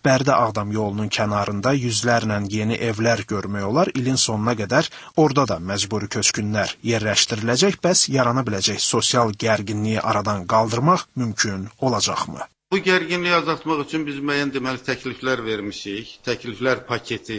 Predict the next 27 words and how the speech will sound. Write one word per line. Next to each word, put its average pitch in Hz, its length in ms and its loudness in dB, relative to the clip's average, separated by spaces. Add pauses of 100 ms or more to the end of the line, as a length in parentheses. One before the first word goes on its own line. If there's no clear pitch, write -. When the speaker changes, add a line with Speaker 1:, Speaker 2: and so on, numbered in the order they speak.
(140)
Speaker 2:
hazırlanıbdır. 110 880 -12 (100)
Speaker 1:
Bizimlə 190 320 4
söhbətində 113 680 0 (120)
Ağdam 131 380 2
rayon 117 260 2
icra 120 320 2
hakimiyyətinin 104 560 -2
şöbə 113 400 2
müdürü 107 320 -2
Qədullah 110 560 0
Səfərov 117 640 2
yeni 120 320 2
iş - 120 4
yerlərinin 113 520 0
yaradılması 107 720 0
ilə 110 100 2 (100)
bağlı 107 440 0
təkliflərini 110 720 0 (320)
üç - 180 2
ay 147 140 2
əvvəl 131 340 2 (140)
rayona 117 340 2
gələn 110 480 2
Prezident 117 400 2
İlham 104 320 0
Əliyevə 123 380 4
də 110 160 4